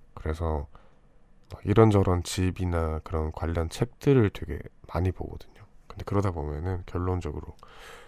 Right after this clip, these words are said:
"아, 천장이 높은 집에 살고 싶다"라는 생각이 들더라고요. 천장이 높으면 어떤 가구를 놓건 뭐 어떻게 내가 꾸며놓건 되게 편안하고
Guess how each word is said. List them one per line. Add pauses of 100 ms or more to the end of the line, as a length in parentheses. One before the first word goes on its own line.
(440)
"아,
천장이
높은
집에
살고
싶다"라는
생각이
들더라고요. (140)
천장이
높으면 (500)
어떤
가구를
놓건 (180)
뭐 (480)
어떻게
내가
꾸며놓건 (480)
되게
편안하고